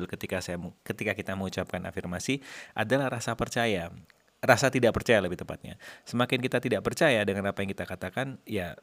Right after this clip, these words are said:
semakin semesta akan membawakan hal yang sama,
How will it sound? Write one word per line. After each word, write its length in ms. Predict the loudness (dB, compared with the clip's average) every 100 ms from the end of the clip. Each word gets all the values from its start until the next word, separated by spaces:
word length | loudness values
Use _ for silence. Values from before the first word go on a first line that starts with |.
| -12
semakin 480 | -6 -6 -4 -6 -6
semesta 480 | -6 -6 0 0 0
akan 320 | -2 -2 0
membawakan 320 | 0 0 -2
hal 160 | -2 -2
yang 160 | -4
sama, 400 | -2 -2 -2 -6